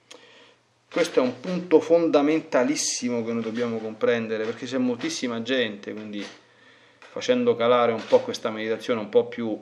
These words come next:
in basso da queste altezze, diciamo, nella vita comune degli uomini,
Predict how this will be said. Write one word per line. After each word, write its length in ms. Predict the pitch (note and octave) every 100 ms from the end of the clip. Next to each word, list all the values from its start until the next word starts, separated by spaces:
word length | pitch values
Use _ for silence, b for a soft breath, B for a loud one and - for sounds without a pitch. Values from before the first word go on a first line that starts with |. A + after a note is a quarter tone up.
| - -
in 220 | A2+ A2
basso 460 | A#2+ A#2+ A#2 - A2
da 80 |
queste 300 | G#2+ G#2+ -
altezze, 420 | G#2+ G#2 C#3 C3 G#2+
diciamo, 320 | G#2 A2+ G#2
nella 160 | G#2
vita 240 | G2+ A#2+ A2+
comune 600 | G#2 A2+ C3+ A#2 G#2 G2
degli 240 | - G2+ G2
uomini, 580 | G#2 A2 F#2+ F#2+ G#2+